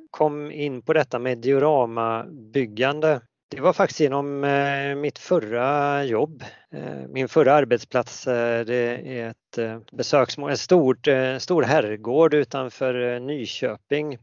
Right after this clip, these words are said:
på östkusten då. Eh, Nynäs slott och naturreservat, och det ligger vid kusten där. Saken var den att i, eh, strandlinjen på,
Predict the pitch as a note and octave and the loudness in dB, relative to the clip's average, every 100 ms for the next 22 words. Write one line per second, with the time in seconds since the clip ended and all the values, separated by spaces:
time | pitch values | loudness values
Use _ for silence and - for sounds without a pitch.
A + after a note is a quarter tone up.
0 | _ B2 B2 - - B2 A2+ A2 - B2 | _ -4 -4 -6 -8 -6 -4 -4 -6 -8
1 | - C3 B2+ A2+ A2+ C#3 C3+ D#3+ _ C3 | -6 -6 -6 -6 -10 -20 -20 -20 _ 0
2 | A#2+ A#2 B2 C#3+ B2 B2+ A#2 - C3+ - | 0 0 2 2 2 2 0 0 0 -2
3 | _ - - E3 A#2+ - B2+ - D#3 B2+ | _ -16 -10 -10 -10 -6 -6 0 2 4
4 | A#2 - A#2+ D3 C#3 - C#3+ D#3 D3+ B2+ | 2 0 -2 0 0 2 4 6 6 2
5 | - D#3 - - E3 E3+ B2 G#2+ - _ | 2 0 -2 -4 0 2 2 -2 -14 _
6 | _ - C#3+ - D#3 D3+ C3 C3 - D#3+ | _ 0 0 2 2 2 2 -2 -4 -4
7 | C#3+ B2+ B2 C#3 C#3+ C#3+ C#3 C3+ C3 - | -4 -4 2 6 6 4 2 -2 -4 0
8 | F#3 D#3 A2+ B2 A#2 D#3 F3+ D#3 - C#3 | 2 2 -2 -4 -2 -2 -2 -4 -4 0
9 | B2+ B2 | 0 0